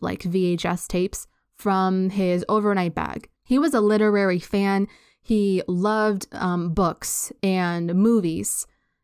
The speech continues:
and T V, but he was mainly obsessed with books. Like, he had a really big book collection. He was obsessed with literature, and I'll mention later on here some of his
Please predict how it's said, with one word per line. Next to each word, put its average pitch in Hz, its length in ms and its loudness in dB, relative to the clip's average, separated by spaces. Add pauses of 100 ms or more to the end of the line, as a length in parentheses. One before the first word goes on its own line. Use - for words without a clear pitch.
and 185 260 0
T 214 180 2
V, 180 300 -2
but 196 160 -2
he 220 180 0
was 190 180 0
mainly 240 420 0
obsessed 190 480 -4
with 170 220 -6
books. - 380 -4
Like, 180 140 -2
he 208 180 -2
had 214 220 2
a 190 80 2
really 208 760 2 (180)
big 190 400 -2
book 196 300 -2
collection. 180 720 -4 (300)
He 214 160 0
was 196 140 0
obsessed 190 560 -4
with 180 240 -2
literature, 185 800 0 (440)
and 180 520 -2
I'll 175 220 0
mention 214 500 0
later 185 320 0
on 196 200 0
here 185 500 -2
some 190 240 -2
of 185 120 -4
his 180 440 -2